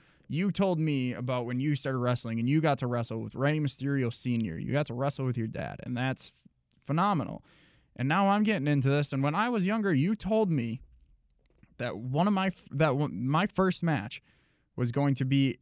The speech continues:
in a tag team match with my dad, with you. So you can't retire yet. I'm gonna get in the ring. We're gonna have a tag team match. I'm gonna prove to you, I, I, I, I'm gonna make you proud, basically. And we're, we're gonna,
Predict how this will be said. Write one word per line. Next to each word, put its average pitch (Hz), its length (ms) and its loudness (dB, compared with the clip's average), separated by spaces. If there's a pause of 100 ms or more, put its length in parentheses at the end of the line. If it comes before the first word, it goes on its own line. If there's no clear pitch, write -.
in 123 120 -2
a 120 100 0
tag 143 320 -2
team 160 200 2
match 131 380 2
with 123 480 2
my 123 220 2
dad, 110 440 -6 (200)
with 143 280 4
you. 123 320 0
So - 120 -6
you 139 180 0
can't 190 300 2
retire 156 360 -4
yet. 113 260 -6 (680)
I'm 175 180 6
gonna 170 200 6
get 160 200 4
in 156 60 0
the 156 80 2
ring. 147 260 4
We're 135 200 2
gonna 190 140 -2
have 180 80 -2
a 175 40 -4
tag 143 240 -4
team 135 140 -4
match. 131 220 -4
I'm - 100 -4
gonna 151 120 -2
prove 165 380 -2
to 143 100 -4
you, 147 300 2 (1300)
I, 139 120 0
I, 113 520 -4
I, 139 140 -2
I'm 165 120 4
gonna 175 160 4
make 170 220 2
you 160 100 2
proud, 139 380 4
basically. 104 540 -4
And 117 160 -2
we're, 120 260 -2
we're 127 140 2
gonna, 139 260 2